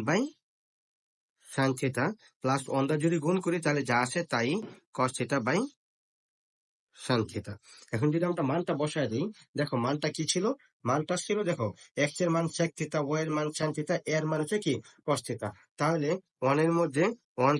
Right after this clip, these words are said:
থাকলো, আর sin theta র মানটা হচ্ছে কি y, বসায় দিলাম y, প্লাস cos theta র মান কিন্তু a, এই a বসায় দিলাম। sin theta র মান হচ্ছে কি, দেখো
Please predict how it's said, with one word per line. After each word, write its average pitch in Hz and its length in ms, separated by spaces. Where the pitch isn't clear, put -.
থাকলো, 131 320
আর 120 100
sin 151 220
theta 156 220
র - 60
মানটা 175 240
হচ্ছে 190 260
কি 190 80
y, 156 40
বসায় 143 260
দিলাম 135 180
y, - 20
প্লাস 123 200
cos 180 200
theta 202 200
র - 80
মান 214 180
কিন্তু 185 200
a, - 20
এই 143 80
a - 20
বসায় 165 280
দিলাম। 208 140
sin 147 200
theta - 180
র - 80
মান 165 140
হচ্ছে 185 260
কি, 240 80
দেখো 135 240